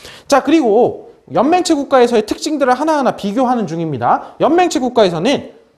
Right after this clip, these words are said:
주요 정책이 있으면 국왕이 혼자 결정할 수 있어요, 없어요?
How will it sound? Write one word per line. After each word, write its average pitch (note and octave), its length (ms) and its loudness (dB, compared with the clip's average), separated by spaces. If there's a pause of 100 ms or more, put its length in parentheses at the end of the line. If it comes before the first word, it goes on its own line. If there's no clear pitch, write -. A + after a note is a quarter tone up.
주요 D#4+ 360 2
정책이 A#3+ 500 -4
있으면 G3+ 340 -4
국왕이 A3+ 440 -2
혼자 D#4 420 0
결정할 A#3 400 0
수 A#3 100 -8
있어요, F3+ 260 0
없어요? C3 320 -2